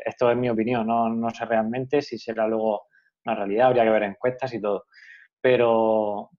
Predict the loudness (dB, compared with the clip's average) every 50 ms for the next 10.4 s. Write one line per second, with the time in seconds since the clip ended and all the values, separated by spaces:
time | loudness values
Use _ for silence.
0 | _ _ -6 -2 -2 -2 -2 0 -2 0 2 0 0 0 -2 -4 -4 -4 -8 -8
1 | -10 -10 -8 -6 -6 -4 -2 -2 0 0 -2 -2 -2 0 0 0 0 0 -2 -2
2 | -4 -4 -4 -6 -6 -10 -12 -14 _ _ _ _ _ -8 -2 0 0 0 0 0
3 | -2 0 2 4 4 4 4 2 0 0 0 2 2 2 0 0 -4 -4 -4 -2
4 | -2 -4 -4 -4 -8 -4 0 2 2 2 2 0 -4 _ _ _ -20 _ _ _
5 | _ _ -8 -6 -4 -2 0 0 -2 -2 -4 -6 -4 -2 0 2 2 0 0 0
6 | -4 -4 -4 -8 -8 -6 -6 -6 -4 -4 -2 0 0 0 0 2 4 4 4 4
7 | 2 0 _ _ _ -20 -16 -12 -8 -8 -8 -8 -8 -4 -4 -4 -2 0 0 0
8 | 0 0 -4 -6 -2 0 2 2 2 0 -4 -6 _ 2 4 6 6 6 6 4
9 | 4 2 0 -2 -6 -8 -14 -14 -18 -12 -4 -4 -4 -4 -4 -8 -10 -10 -8 -6
10 | -4 -4 -4 -4 -4 -8 -14 -18